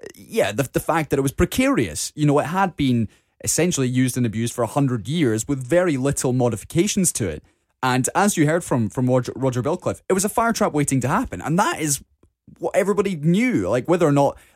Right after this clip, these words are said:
that was the phrasing they used, it wasn't like, "Yeah, this building's safe. I don't feel un-, threatened at all by the, the structure or by anything going on." So, so yeah, I mean, it's, no one's pointing the finger quite yet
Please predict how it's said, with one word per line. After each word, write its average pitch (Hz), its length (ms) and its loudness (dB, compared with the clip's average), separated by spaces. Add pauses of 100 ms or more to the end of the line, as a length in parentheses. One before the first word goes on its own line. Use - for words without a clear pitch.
(120)
that 110 160 0
was 107 140 -4
the 101 80 -10
phrasing 120 460 -2
they 104 80 -4
used, 110 500 -2
it 135 60 0
wasn't 143 280 0
like, 156 260 -4
"Yeah, 190 400 0
this 185 180 2
building's 135 480 2
safe. 180 340 0
I 214 140 -2
don't 135 240 0
feel 117 480 0 (100)
un-, 113 220 -8
threatened 120 500 -2
at 107 160 -4
all 131 180 2
by 113 280 0
the, 95 260 -2
the 92 100 -6
structure 113 480 -6
or 123 120 -2
by 85 240 -6
anything 90 320 -8
going 95 200 -4
on." 98 140 -2 (300)
So, 156 420 2 (300)
so - 160 2
yeah, 131 380 0 (100)
I 127 80 0
mean, 135 100 4
it's, 131 240 -2
no 170 140 6
one's 175 280 4 (200)
pointing 143 420 0
the 123 80 0
finger 117 580 0 (140)
quite 180 480 0
yet 82 440 -10